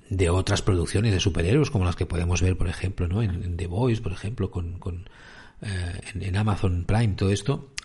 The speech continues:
pues no hay esa sangre, no hay esa violencia tan cruda, en general, ¿no? Em,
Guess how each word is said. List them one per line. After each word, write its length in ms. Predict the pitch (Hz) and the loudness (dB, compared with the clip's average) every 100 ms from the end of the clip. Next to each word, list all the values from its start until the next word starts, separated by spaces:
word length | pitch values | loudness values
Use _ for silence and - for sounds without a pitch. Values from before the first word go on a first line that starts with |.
| - | -4
pues 300 | 90 - - | -2 -2 -2
no 220 | 98 95 | 0 2
hay 140 | 92 | 2
esa 200 | 92 - | 2 2
sangre, 420 | 82 110 107 95 98 | 2 4 4 4 4
no 180 | 98 | 4
hay 160 | 98 92 | 4 4
esa 200 | 87 90 | 4 2
violencia 600 | 87 85 104 - 98 95 | 2 2 2 0 0 0
tan 140 | 90 | 0
cruda, 500 | 90 - 107 98 101 117 - - | -2 0 2 2 -2 -8 -18 -18
en 60 | |
general, 420 | - 80 85 95 87 | -12 -6 -2 -2 -2
¿no? 140 | 104 - - - - - - - - - | -6 -10 -20 -20 -20 -20 -20 -20 -20 -8
Em, 600 | 123 110 92 82 82 76 | 0 2 2 0 -6 -10